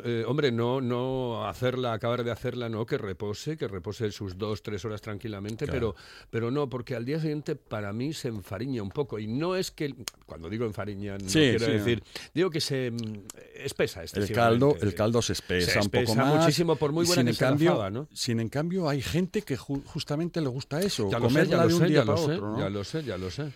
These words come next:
Speaker 2: Yo, por
Speaker 1: Lo sé.
Speaker 2: ejemplo, después lo que hago, lo que hago, fíjate, porque, ah, en mi casa sí que les gusta un poco más espesa, a veces lo que hago es,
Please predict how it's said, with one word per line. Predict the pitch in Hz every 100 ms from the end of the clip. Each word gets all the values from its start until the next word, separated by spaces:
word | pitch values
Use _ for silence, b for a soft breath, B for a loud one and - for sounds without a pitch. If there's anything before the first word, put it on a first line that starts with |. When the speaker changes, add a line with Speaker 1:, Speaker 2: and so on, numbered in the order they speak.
| _
Speaker 2:
Yo, | 107 139
por | 156
Speaker 1:
Lo |
sé. | 156
Speaker 2:
ejemplo, | 160 175
después | 147 123 170 180 123
lo | 127 117
que | 131 170
hago, | 175 135 185 -
lo | 104 107
que | 120
hago, | 147 147
fíjate, | - 147 123 110
porque, | 104 - 104
ah, | 101 107 107
en | 107 101
mi | 101
casa | - 139 160 -
sí | - 151 151
que | 160
les | 151 127
gusta | 147 -
un | 147 135
poco | 139 127
más | 127 -
espesa, | 127 - 151 196 - B B B
a | 107
veces | 156 190 160
lo | 143 -
que | 139
hago | 156 135
es, | 143 110 -